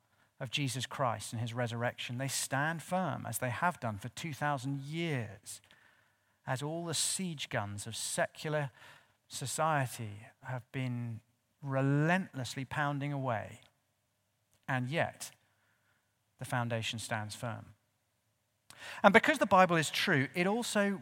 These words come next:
works. Jesus works because he's true. So when the storms of bereavement and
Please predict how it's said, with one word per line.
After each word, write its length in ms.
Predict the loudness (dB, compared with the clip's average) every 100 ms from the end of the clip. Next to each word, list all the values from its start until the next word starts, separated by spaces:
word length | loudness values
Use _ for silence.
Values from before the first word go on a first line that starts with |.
| -2
works. 480 | 2 6 6 4 -4
Jesus 400 | -4 -4 -4 -6
works 600 | -2 2 4 4 0 -8
because 360 | -8 -4 -4
he's 160 | -4 -4
true. 360 | -2 -2 -2 -4 -12 _ _ _ -20 -8
So 140 | 2 6
when 120 | 8
the 60 |
storms 600 | 6 6 6 8 8 4 0 -10 -14 0
of 260 | 4 4 4
bereavement 1040 | 2 4 4 4 2 0 -4 -6 -12 -14 -14 _ -2
and 180 | 0 0